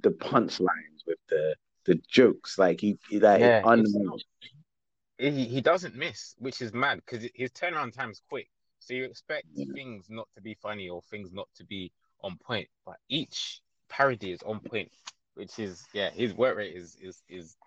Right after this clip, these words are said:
Speaker 2: like you said, unmatched. But yeah, we couldn't, we couldn't go past, past him, 'cause, yeah, it's,
Speaker 1: Yeah.
Speaker 2: it, again, and another important one for the culture, 'cause he, he, I reckon, I reckon he got a lot of people through lockdown, just in terms of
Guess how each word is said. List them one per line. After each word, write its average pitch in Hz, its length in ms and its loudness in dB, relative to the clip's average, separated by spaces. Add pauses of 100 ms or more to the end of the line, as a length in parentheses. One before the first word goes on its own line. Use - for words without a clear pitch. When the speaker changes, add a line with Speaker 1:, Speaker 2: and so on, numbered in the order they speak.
(140)
Speaker 2:
like 87 160 -4
you 78 40 -10
said, 90 240 -10
unmatched. 82 480 -10
But 78 140 -8 (340)
yeah, 92 120 -2
we 90 100 -6
couldn't, 113 300 -4
we 90 100 -10
couldn't 113 340 -6
go 98 160 -4
past, - 480 -4 (880)
past - 300 -2
him, 82 300 -12 (300)
'cause, 85 220 -18
yeah, 85 180 -12
it's, 80 200 -16
Speaker 1:
Yeah. 78 140 6 (120)
Speaker 2:
it, 71 160 -16 (120)
again, 90 440 -14
and 80 160 -8
another 87 540 -4
important 78 400 -10
one 85 260 -12
for 85 80 -14
the 80 120 -12
culture, - 580 -10
'cause 78 240 -18 (560)
he, 117 180 0
he, 120 260 -2
I 147 100 2
reckon, 165 360 -6 (160)
I 107 60 -6
reckon 151 260 -8
he 160 80 -14
got 120 200 -6
a 127 80 -8
lot 107 80 -6
of 117 100 -16
people 127 320 -18
through 120 160 -12
lockdown, 98 500 -8
just 110 200 -14
in 110 100 -14
terms 107 300 -12
of 95 140 -12